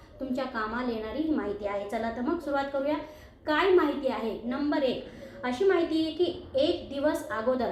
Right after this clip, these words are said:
आता वीस तारखेपासून गुरुचरित्र पारायण चालू होणार आहे आणि हा आम्हाला कालच माहिती मिळाली, म्हणून मी हा आज आदल्या दिवशी व्हिडिओ टाकते. तर आज दिवसभरातून कधीही तुम्ही हा आणि ही सेवा करू शकता. आणि, अ, गुरुचरित्र पारायण केव्हाही तुम्ही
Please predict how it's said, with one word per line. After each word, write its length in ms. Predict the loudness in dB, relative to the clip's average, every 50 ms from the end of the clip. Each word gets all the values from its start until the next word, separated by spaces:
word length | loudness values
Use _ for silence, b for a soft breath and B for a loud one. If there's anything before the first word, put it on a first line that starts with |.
| -2 -6
आता 200 | -6 -2 0 0
वीस 320 | 2 4 4 2 2 2 0
तारखेपासून 520 | -2 -2 0 -2 0 0 0 4 4 4
गुरुचरित्र 640 | 4 6 4 2 4 4 2 0 0 -2 -2 -2
पारायण 380 | -2 -2 -2 -4 -2 -2 -2 -2
चालू 240 | -2 -4 -4 -2 0
होणार 280 | 0 0 0 -2 -2 -4
आहे 240 | -4 0 0 0 0
आणि 360 | 0 -2 -2 -2 -2 -4 -6 -8
हा 320 | -6 -4 -2 -2 -2 -2 -4 B B B B B
आम्हाला 260 | -2 0 2 2 0
कालच 380 | 0 0 0 2 2 2 2 4
माहिती 320 | 4 4 4 2 0 -2
मिळाली, 300 | -2 0 0 0 0 0
म्हणून 200 | 0 -2 -2 0
मी 120 | 0 0 -2
हा 200 | -2 -2 -4 -4
आज 340 | -4 -2 -2 -4 -2 -4
आदल्या 300 | -4 -6 -4 -4 -2 -2
दिवशी 260 | 0 0 -2 -2 -2 -2
व्हिडिओ 260 | -2 0 0 0 -2
टाकते. 300 | -2 -4 -6 -2 -4 -4
तर 80 | -2
आज 200 | 0 -2 -2 -2
दिवसभरातून 640 | -2 -2 -2 -2 -2 -4 -4 -4 -4 -4 -4 -4 -4
कधीही 540 | -4 -4 -4 0 0 0 2 2 0 0 0
तुम्ही 340 | 2 6 6 6 4 4 -6 B B B B B B -4
हा 60 | -2
आणि 320 | -2 -2 -2 -2 2 6 6 6 6 4 0 0 0 0 -2 -4 -10 B B B B B B B 0
ही 420 | 2 4 4 4 4 2 -2 -4 -2
सेवा 220 | -2 0 0 -2
करू 240 | 0 0 2 2 2
शकता. 300 | 0 0 -4 -4 -4 -4
आणि, 460 | -4 -2 -2 2 2 2 2 2 -2 -6 0
अ, 180 | 0 2 2 2 0 0 0 0 0 0 0 0 -2 0 0
गुरुचरित्र 640 | 2 4 4 4 4 2 0 0 2 0 0 0
पारायण 400 | 0 -2 -2 0 0 0 0 -2
केव्हाही 600 | -2 0 0 0 0 0 2 2 4 4 4 6
तुम्ही 380 | 6 6 8 6 4 0 -4